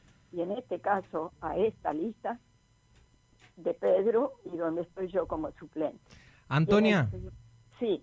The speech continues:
Speaker 2: ha sido un placer escucharte, te agradecemos por tu tiempo, por esta charla que hemos tenido, muy cordial aquí y un placer, eh, justamente tenerte en los estudios de F M Chimiray a través de comunicación telefónica.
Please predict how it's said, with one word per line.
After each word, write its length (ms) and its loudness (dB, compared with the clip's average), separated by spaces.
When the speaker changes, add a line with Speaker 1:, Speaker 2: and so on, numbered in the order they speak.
Speaker 2:
ha 120 2
sido 240 6
un 80 4
placer 340 6
escucharte, 800 4
te 140 0
agradecemos 600 6
por 180 4
tu 140 2
tiempo, 500 4
por 160 4
esta 280 2
charla 360 2
que 80 2
hemos 240 4
tenido, 540 4
muy 180 10
cordial 460 8
aquí 500 4
y 220 4
un 160 4
placer, 560 2
eh, 160 2
justamente 720 2
tenerte 720 4
en 240 6
los 180 4
estudios 420 6
de 120 6
F 180 2
M 180 4
Chimiray 440 4
a 100 4
través 240 4
de 80 2
comunicación 600 2
telefónica. 600 -2